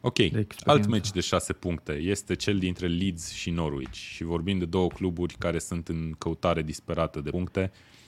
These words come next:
Speaker 1: Uh, luptă în mod direct, more or less, chiar dacă sunt niște puncte între ele, uh, pentru evitarea retrogradării. Uh,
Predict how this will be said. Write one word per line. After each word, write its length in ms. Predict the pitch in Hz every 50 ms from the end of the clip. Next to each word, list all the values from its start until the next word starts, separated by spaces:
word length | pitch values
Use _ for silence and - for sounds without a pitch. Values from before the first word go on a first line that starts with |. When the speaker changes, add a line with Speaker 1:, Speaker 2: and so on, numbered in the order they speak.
| - - - _ _ _ - - - - - _ _ - - 85
Speaker 1:
Uh, 120 | 85 82
luptă 600 | 82 85 95 95 - - - 87 85 87 87 82 - - -
în 180 | 92 87 90
mod 240 | 92 101 101 92 87
direct, 400 | 82 92 92 98 92 - - -
more 240 | - 82 85 82 80
or 80 | 73 82
less, 200 | 85 82 - -
chiar 200 | - 85 82 76
dacă 220 | 76 76 - -
sunt 200 | - - - 82
niște 200 | 80 78 - -
puncte 320 | 76 - - 80 71 - 80
între 200 | 76 71 - 78
ele, 260 | 76 73 73 76 76 - -
uh, 200 | - 80 78 78 76 -
pentru 300 | - 85 82 78 - 82
evitarea 400 | 80 73 73 - - 80 78 78
retrogradării. 840 | 71 78 73 - - - 78 76 76 76 76 95 95 92 92 90 - - - - - - - - - _ _ -
Uh, 420 | - 85 87 87 87 87 87 87